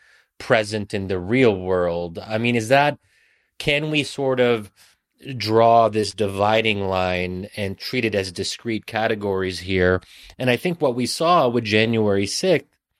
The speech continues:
is that we can talk about dream politic all we want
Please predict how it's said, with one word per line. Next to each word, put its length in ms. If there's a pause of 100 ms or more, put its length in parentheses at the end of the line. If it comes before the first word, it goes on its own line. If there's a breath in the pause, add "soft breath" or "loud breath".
(800)
is 200
that 340 (300 soft breath)
we 140
can 180
talk 340
about 320 (140)
dream 400
politic 640
all 200
we 160
want 600